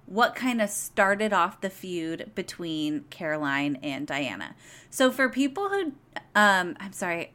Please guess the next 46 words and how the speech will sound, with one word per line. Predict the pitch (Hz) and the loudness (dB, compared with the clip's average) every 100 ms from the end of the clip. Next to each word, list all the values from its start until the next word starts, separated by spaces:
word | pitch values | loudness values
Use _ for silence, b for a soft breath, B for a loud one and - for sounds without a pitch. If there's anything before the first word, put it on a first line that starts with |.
| - | -6
I | 240 | -4
keep | 262 539 539 | -4 -10 -6
calling | 294 269 | 0 2
her | 247 254 | 2 0
Diana, | 220 175 156 180 - | 0 0 0 0 0
and | 190 185 - | -2 -2 -4
that | 370 | -6
just | - 605 - | -6 -6 -2
is | 269 | 2
not | 226 208 208 | 4 4 2
her | 208 | -2
name. | 156 151 - - - _ _ B B B B | -2 -2 -4 -12 -20 _ _ B B B B
Her | - | 6
name | 403 494 587 508 | 10 12 12 12
is | 285 | 6
Dina. | 202 226 254 170 73 - - _ _ _ B B B _ _ _ - | 6 6 6 4 2 -6 -18 _ _ _ B B B _ _ _ 8
I | 254 | 8
think | 262 302 294 | 8 2 2
it's | 359 - | 0 0
because | 320 262 247 240 | -2 2 2 4
I'm | 254 | 4
recording | 208 202 180 175 190 | 4 2 2 2 2
this | 190 190 | 0 2
at | - - | 2 0
ten | - 165 | -4 -2
oh | 175 | -2
seven | 185 165 156 180 | -4 -2 -2 -4
P | 190 196 | -8 -6
M, | 160 156 180 | -4 -2 -4
and, | 180 180 | -6 -4
like, | 160 151 - | -4 -6 -10
<sighs> | - - - | -16 -16 -16
I'm | - | -12
gonna | 170 170 | -10 -10
say | - 156 | -6 -4
a | |
really | 151 147 147 | -2 -2 -2
lawyery | 147 143 143 139 135 | -4 -2 0 -2 -4
sentence | - 131 123 143 147 | -6 -6 -6 -6 -6
right | 175 160 | -4 -2
now. | 180 | -2
I | 170 | -4
can't | - - - 165 | -4 -10 -10 -8
even | 131 - | -8 -10
believe | - - | -10 -12
it. | - | -14